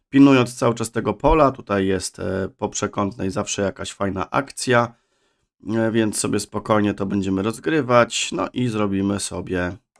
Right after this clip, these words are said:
roszadę. Skoczek wyszedł, oczywiście. Goniec G cztery. Skoczek tu ma teraz opcję wejścia. W sumie chyba z tego skorzystam bardzo szybko, e, i zagramy sobie za chwilę tu. Chyba że przeciwnik zagra hetmanem na F siedem,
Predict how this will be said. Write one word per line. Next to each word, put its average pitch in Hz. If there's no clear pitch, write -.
roszadę. 87
Skoczek -
wyszedł, 123
oczywiście. 101
Goniec 160
G 139
cztery. 175
Skoczek 123
tu 135
ma 104
teraz 95
opcję 101
wejścia. 92
W -
sumie 185
chyba 165
z -
tego 156
skorzystam 143
bardzo 135
szybko, 175
e, 135
i 170
zagramy 120
sobie 110
za 110
chwilę 110
tu. 98
Chyba 220
że 175
przeciwnik 147
zagra 135
hetmanem 131
na 127
F 123
siedem, 101